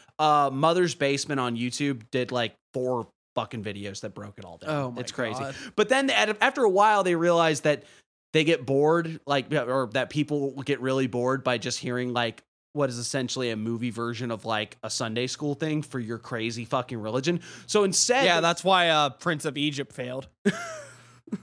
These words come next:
Speaker 1: A lot of people like that, man. Anyway,
Speaker 2: Yeah, they're
Speaker 1: look.
Speaker 2: fucking idiots.
Speaker 1: Look, look, look. So instead, they start doing, like, World War Three movies where it's like, "Oh, this is like a, like, a horrible pandemic has broken out," or, like, "This country is about to go with war."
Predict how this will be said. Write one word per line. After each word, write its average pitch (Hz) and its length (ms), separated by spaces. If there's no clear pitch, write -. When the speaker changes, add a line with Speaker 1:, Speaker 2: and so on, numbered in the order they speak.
Speaker 1:
A - 320
lot 226 120
of 330 60
people 175 240
like 123 220
that, - 140
man. 151 100
Anyway, 233 280
Speaker 2:
Yeah, 233 160
they're 196 120
Speaker 1:
look. - 100
Speaker 2:
fucking 233 300
idiots. 202 460
Speaker 1:
Look, 208 180
look, 190 160
look. 135 180
So 226 180
instead, 247 460
they 208 100
start 208 300
doing, 202 240
like, 170 240
World 165 320
War 190 180
Three 156 320
movies 202 420
where 185 120
it's 160 120
like, 170 60
"Oh, 190 140
this 202 180
is 196 80
like 185 140
a, 151 140
like, 147 180
a 143 40
horrible 190 440
pandemic 190 560
has 151 100
broken 151 340
out," 131 160
or, 127 60
like, 135 140
"This 135 160
country 180 340
is 160 60
about 165 120
to 151 60
go 170 180
with 160 120
war." 180 200